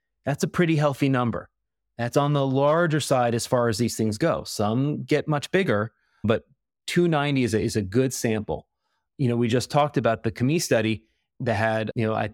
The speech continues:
believe it was fifty-seven students. You know, that's on the smaller end. So the larger the sample, the more confidence we can have that the conclusions would replicate again. They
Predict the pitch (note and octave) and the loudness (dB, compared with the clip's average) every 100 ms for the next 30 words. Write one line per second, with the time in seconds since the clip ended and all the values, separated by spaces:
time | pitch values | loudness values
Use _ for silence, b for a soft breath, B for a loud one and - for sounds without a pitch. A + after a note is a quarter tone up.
0 | _ B2 A#2 A2+ - A#2+ - A#2 - G#2 | _ -2 0 -2 0 0 0 -2 -2 -2
1 | G#2+ G#2 - D3 G#2+ - - A2+ A2 A#2 | -2 -2 0 0 0 -6 -10 -6 -2 -2
2 | B2 - - B2 A#2 A2+ - D#3+ G3 G#3+ | -2 -6 -4 -2 0 -2 0 2 2 2
3 | B2+ A2 B1+ - - _ _ _ _ - | 0 -2 -6 -12 -20 _ _ _ _ -2
4 | A#2 A#2+ B2+ D3+ F3+ F#3 D3+ - C3 C3 | 0 2 2 2 2 0 0 -2 -2 0
5 | A#2+ A2 G#2 A#2 B2+ C3+ - - C3+ C#3 | -2 0 2 2 2 -2 -4 -4 -2 0
6 | B2+ G#2+ A#2 A2 A2+ A2+ D#3 E3 A2+ G#2 | -2 -2 -2 -2 -2 -2 -2 0 -2 -2
7 | A2+ - A#2 A#2+ - C#3 B2+ B2 A#2 G#2 | -4 -4 -4 -4 -2 -2 0 0 0 -2
8 | A2 G#2 B2 A#2 A#2+ - G2 F#2 F#2+ G#2 | -4 -2 -2 -2 -6 -4 -6 -6 -4 -4
9 | G2 D#2+ _ A#2+ B2 A#2+ B2 | -4 -8 _ 0 2 2 -2